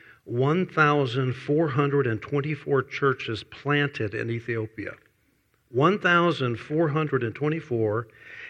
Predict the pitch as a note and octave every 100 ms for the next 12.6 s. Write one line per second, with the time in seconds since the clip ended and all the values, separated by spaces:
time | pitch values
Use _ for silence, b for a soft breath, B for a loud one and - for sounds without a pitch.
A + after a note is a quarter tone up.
0 | B C3 A2 - F3+ F#3+ D#3+ F3 E3+ C#3
1 | B2 - E3 D#3+ D3 C#3+ C3 A#2 A#2+ E3+
2 | A3 - - - - B2 A2 G#2+ A#2+ B2
3 | B2+ D#3+ F3+ D3+ A#2+ A#2+ A#2 B2+ B2 B2
4 | A#2 B2+ C#3 C#3 C3+ C#3+ C#3 C#3 - E3+
5 | - G2+ - - - _ _ _ _ _
6 | _ _ _ _ b b b b b b
7 | b b b C3+ A#2+ D3 F3 - - -
8 | D3+ C#3 B2 C3 F3+ D#3 - - - _
9 | b b b b b b - B2+ A#2+ A#2+
10 | A2 - - _ _ _ _ - C3+ C3+
11 | B2+ C3+ A2+ - D#3+ E3 D3+ B2+ B2+ A2
12 | D3+ F3 D3+ G2+ A2+